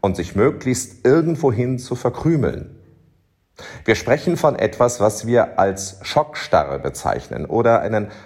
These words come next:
Anflug von Depression nennen würden. Irgendetwas haut uns aus der Bahn und von jetzt auf gleich wirken Lebensmut und Selbstständigkeit wie aufgehoben. An die Stelle von gewohnter Dynamik und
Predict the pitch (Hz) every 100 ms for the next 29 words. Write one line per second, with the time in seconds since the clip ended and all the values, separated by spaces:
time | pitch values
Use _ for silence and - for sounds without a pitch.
0 | - _ 110 139 156 143 131 - 110 -
1 | 107 - 110 - 139 156 127 71 67 69
2 | 67 60 58 50 - _ _ _ 107 156
3 | 147 - 131 123 113 - - 120 139 -
4 | 131 - 113 - 113 117 120 76 60 -
5 | 80 80 135 - - _ - 107 - 101
6 | 117 156 - - - - 104 98 85 95
7 | 139 151 - 151 160 160 - 76 - 104
8 | - - 131 127 120 - 117 113 - 107
9 | - - 135 147 - 90 80 65 - -
10 | - _ _ _ _ _ _ _ - -
11 | - - 123 120 - 143 165 - 127 107
12 | 95 87 120 170 127 87 95 82 92 139
13 | 120 - 78